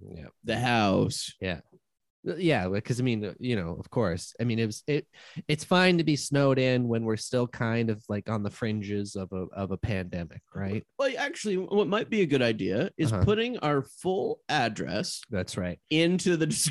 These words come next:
Speaker 2: description
Speaker 1: That's
Speaker 2: of this
Speaker 1: true.
Speaker 2: podcast.
Speaker 1: So check the description. You'll
Speaker 2: <laughs> So
Speaker 1: find where we live. You'll find the hours that we're home and the hours that we're not. Um, we'll also put where our, our wallets and credit cards and valuables are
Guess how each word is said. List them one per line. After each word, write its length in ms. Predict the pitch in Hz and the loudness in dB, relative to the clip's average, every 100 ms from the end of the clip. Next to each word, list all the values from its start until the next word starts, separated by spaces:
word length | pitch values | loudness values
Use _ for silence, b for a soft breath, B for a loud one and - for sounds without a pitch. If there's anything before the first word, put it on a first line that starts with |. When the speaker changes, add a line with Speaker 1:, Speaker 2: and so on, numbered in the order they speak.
| - 247 | 4 2
Speaker 2:
description 240 | - 104 | 2 0
Speaker 1:
That's 160 | 101 - | 0 0
Speaker 2:
of 80 | |
this 80 | - | -2
Speaker 1:
true. 80 | 113 | -2
Speaker 2:
podcast. 400 | 107 85 90 110 | -2 -2 -2 0
Speaker 1:
So 160 | 95 98 | -2 -4
check 280 | - 131 - | -2 -2 -2
the 80 | 160 | -2
description. 640 | 156 - - - 151 143 | -2 0 -2 2 4 4
You'll 100 | 123 | 2
Speaker 2:
<laughs> 100 | - | 2
So 20 | |
Speaker 1:
find 180 | 123 113 110 | 4 4 4
where 220 | 113 127 | 2 4
we 120 | 131 | 4
live. 460 | 123 123 123 120 117 | 4 4 4 4 0
You'll 120 | 107 | -2
find 440 | - 110 107 104 | 0 0 0 -2
the 140 | 107 104 113 | -4 -4 2
hours 340 | 123 131 127 | 4 4 4
that 100 | 135 | 2
we're 140 | 123 120 | 2 2
home 340 | 120 127 127 | 2 2 2
and 80 | 110 | 0
the 60 | 104 | 0
hours 320 | 107 110 113 | 2 2 2
that 120 | 78 | -2
we're 120 | 80 | -2
not. 420 | 104 127 147 143 - _ _ _ _ | 0 2 4 2 -2 _ _ _ _
Um, 520 | 107 104 104 101 104 - | -4 0 0 0 -2 -4
we'll 200 | 123 117 | 0 2
also 300 | 120 131 - | 4 2 2
put 320 | - 131 120 - | 2 4 2 2
where 560 | 107 110 113 120 120 - | 2 4 4 2 2 0
our, 480 | 107 107 104 107 110 | 0 2 2 0 -2
our 180 | 104 98 | -4 -2
wallets 560 | 101 113 120 117 113 - | 0 2 2 0 -2 -6
and 140 | 101 | -8
credit 260 | - 113 110 | -2 -2 -2
cards 300 | 113 110 104 | -2 0 0
and 100 | 95 | -2
valuables 500 | 98 113 117 110 107 | 0 0 0 -2 -2
are 140 | 101 | -4